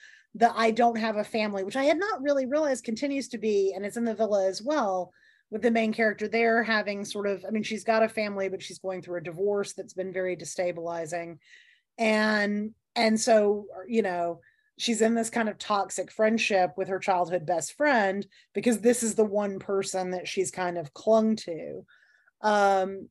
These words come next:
and so, yeah, I just, I don't know. I find that endlessly fascinating 'cause I do. I think you can really, um, hit on a lot of really sort of resonant themes with those kinds of ideas of, like, where's my place in things? What is, what is my,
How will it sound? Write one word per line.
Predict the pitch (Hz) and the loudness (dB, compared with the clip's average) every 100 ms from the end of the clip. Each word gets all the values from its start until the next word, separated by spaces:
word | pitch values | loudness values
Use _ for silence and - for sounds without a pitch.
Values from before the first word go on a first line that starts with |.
| _ - | _ -2
and | 233 240 | 0 2
so, | 311 | 2
yeah, | 311 381 233 | 4 4 4
I | 233 | 0
just, | 254 - | 0 -2
I | 262 | 0
don't | 294 285 | 2 4
know. | 262 202 - _ _ | 4 2 -4 _ _
I | 220 | -6
find | 254 302 330 | 0 2 4
that | - | 2
endlessly | 247 254 233 226 | 0 0 0 -2
fascinating | 226 208 208 - 202 180 160 165 170 | -2 -2 -2 -2 -2 -2 -2 -6 -4
'cause | 185 | 2
I | 220 | 4
do. | 220 214 | 6 4
I | 185 | 4
think | 175 208 214 | 0 -4 -4
you | 214 | -4
can | 226 208 | -2 -2
really, | 190 196 202 202 190 180 - _ _ _ _ | 2 2 4 2 0 -4 -10 _ _ _ _
um, | 202 190 185 180 175 170 170 _ _ | -4 0 0 0 -2 -8 -14 _ _
hit | - 220 233 - | -4 4 4 4
on | 202 | -2
a | 196 | -2
lot | 185 190 208 | -2 0 0
of | 175 | 2
really | 190 190 185 180 | 2 4 4 2
sort | 180 170 | -2 -4
of | 160 | 2
resonant | 190 190 190 170 147 | 2 2 -4 -8 -8
themes | 208 202 185 160 156 147 160 - _ _ _ _ _ | -4 -2 -4 -6 -6 -6 -8 -10 _ _ _ _ _
with | 196 190 190 | 2 4 6
those | 196 185 | 6 6
kinds | - 190 165 | 2 0 0
of | 175 | 2
ideas | 170 156 160 170 180 170 | 2 2 -2 -4 -4 -6
of, | 160 | -2
like, | 165 160 | 0 0
where's | 180 190 170 | 2 0 0
my | 160 | -8
place | 151 226 226 220 | -2 4 4 2
in | 208 196 | -4 -2
things? | 196 190 185 175 175 160 | -2 0 -2 -4 -6 0
What | 185 190 | 6 6
is, | 185 151 - - - _ | 6 0 -12 -20 -20 _
what | 208 254 | 6 8
is | 247 | 8
my, | 214 214 | 6 4